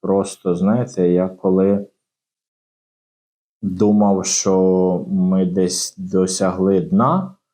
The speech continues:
але ніхіра, ми копаємо, копаємо, ми, ми в дно уперлись, ми почали копати, ми копаємо, мені здається, ми хочемо, м, доритися до самого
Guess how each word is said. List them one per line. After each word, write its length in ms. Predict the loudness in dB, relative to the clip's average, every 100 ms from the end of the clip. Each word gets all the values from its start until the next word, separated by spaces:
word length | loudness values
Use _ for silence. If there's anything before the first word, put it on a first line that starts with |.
| _ _ _
але 280 | -2 0 0
ніхіра, 640 | -2 -2 -2 0 -2 -4 -4
ми 600 | -2 0 0 0 -2 -8 _ _
копаємо, 920 | -2 -2 -2 0 2 0 0 -2 -4 -4
копаємо, 840 | -4 -2 -2 0 2 2 0 0
ми, 220 | 0 0
ми 220 | 0 0 0
в 120 | -2
дно 300 | 0 2 2
уперлись, 800 | 0 0 0 2 2 0 -2 -4
ми 260 | -2 0 -2
почали 380 | -6 -4 -4
копати, 640 | -4 -8 -6 -2 0 -2 -6 _ _ _ _ _ _ -2
ми 180 | 0 0
копаємо, 760 | -2 -2 -2 0 0 2 2
мені 260 | 2 0 -2
здається, 720 | 0 0 2 0 -2 -2 0
ми 260 | 0 0
хочемо, 1040 | -4 -2 -2 -2 -4 -2 0 0 2 2 0
м, 420 | -2 -2 -2 -4 -4
доритися 1160 | -2 0 0 -2 -4 -6 -4 -4 -4 -4 -2 -4
до 380 | -6 -4 -4 -4
самого 600 | -4 -2 -2 -4 -8